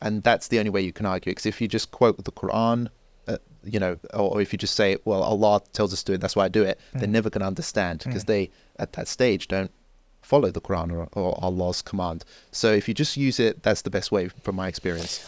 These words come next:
Speaker 2: Another th-, another thing that's important for obviously non-Muslim viewers and listeners to understand is that God also tells us in the Quran, Allah tells us in the Quran that He does not burden us with more than what we can handle.
Speaker 1: Yes.
Speaker 2: So whether it is the fasting, whether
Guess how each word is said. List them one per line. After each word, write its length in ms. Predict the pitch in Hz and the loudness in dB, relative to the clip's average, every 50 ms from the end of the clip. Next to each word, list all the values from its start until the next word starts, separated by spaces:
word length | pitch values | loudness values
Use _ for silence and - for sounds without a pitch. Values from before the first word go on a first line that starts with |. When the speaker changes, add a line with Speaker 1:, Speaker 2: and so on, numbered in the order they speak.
| - | -2
Speaker 2:
Another 360 | - 160 180 208 226 208 208 | 0 4 4 6 6 4 4
th-, 120 | 165 214 - - | 2 0 0 0
another 240 | 160 170 196 202 | 2 2 2 2
thing 160 | 170 - 170 147 | 2 2 0 0
that's 180 | 139 - - | 0 0 -2
important 340 | 147 131 - 160 147 135 123 | -4 -2 -2 -2 -2 -2 -2
for 100 | - 135 | -4 -4
obviously 320 | 123 123 - - 135 131 | -4 -4 -4 -2 -2 0
non-Muslim 480 | 127 131 135 135 139 139 - - - 123 | 0 0 0 0 0 0 -2 -2 -4 -2
viewers 220 | 113 135 131 123 117 | -2 0 -2 0 -2
and 100 | 120 123 | -2 -2
listeners 280 | 123 - - 117 107 | -2 -2 -4 -4 -4
to 80 | - 127 | -4 -2
understand 280 | 117 107 - - 127 120 | -2 -2 -2 -2 -2 -2
is 40 | 110 | 0
that 160 | 117 117 - - - _ 131 | 0 -2 -2 -4 -10 _ -6
God 180 | 123 139 143 135 | 0 0 2 2
also 280 | 139 127 - - 147 127 | 2 -2 -2 -2 -4 -2
tells 240 | - - 147 131 | 0 0 0 0
us 140 | 131 - - | 0 -2 -4
in 40 | 127 | -4
the 80 | 120 - | -6 -4
Quran, 320 | - - 127 135 135 120 | -4 -2 0 0 0 0
Allah 220 | - 123 123 127 | 0 0 0 0
tells 200 | - - - 135 | 0 0 0 0
us 140 | 131 120 - - | 0 -2 -2 -4
in 40 | |
the 80 | 123 117 | -4 -4
Quran 360 | - - 123 113 131 139 135 123 | -2 -4 -4 -2 -2 -2 -2 -2
that 80 | 127 | -2
He 60 | 127 123 | -2 -2
does 140 | 131 123 147 | -2 0 0
not 280 | 160 143 131 117 104 | 0 0 -2 -2 2
burden 340 | - 160 165 175 156 147 127 | 4 6 6 6 4 4 0
us 340 | 120 110 - - - - - - - - _ _ | 0 -2 -2 -4 -6 -6 -8 -12 -16 -20 _ _
with 240 | - 135 139 127 147 - _ _ _ | 2 2 2 2 2 -4 _ _ _
more 280 | 147 131 139 151 160 | -4 2 4 6 6
than 160 | 147 147 139 139 | 6 6 2 2
what 140 | 139 123 117 | 0 0 2
we 140 | 135 143 139 | 2 2 2
can 180 | - 135 113 | 2 -2 -2
handle. 360 | - 156 165 165 123 107 - - _ _ - - - | 2 4 4 4 4 2 -2 -10 _ _ -20 -10 -6
Speaker 1:
Yes. 280 | 107 95 92 - - - | -4 -4 -4 -6 -6 -6
Speaker 2:
So 260 | - - 180 160 156 | 0 2 4 6 6
whether 400 | 143 127 127 160 165 151 156 151 - | 4 6 6 6 6 6 4 0 -2
it 200 | 156 143 - 156 | -4 -4 0 0
is 160 | 156 143 123 | 0 0 0
the 80 | 135 | -2
fasting, 480 | - - - 131 131 120 - - 131 127 | -4 -2 0 0 2 0 0 -2 -4 -4
whether 260 | 135 143 135 - 143 | -2 -2 -2 -4 -4